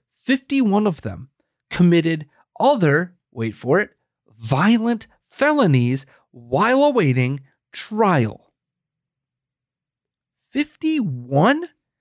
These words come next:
And we're not talking about them, like,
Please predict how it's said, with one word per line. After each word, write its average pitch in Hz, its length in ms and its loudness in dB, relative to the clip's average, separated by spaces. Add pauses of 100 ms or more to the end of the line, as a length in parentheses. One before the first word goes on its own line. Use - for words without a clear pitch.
(220)
And 143 160 4
we're 262 100 4
not 302 280 -4
talking 202 480 -4
about 156 280 -2
them, 135 520 -2 (260)
like, 104 400 -4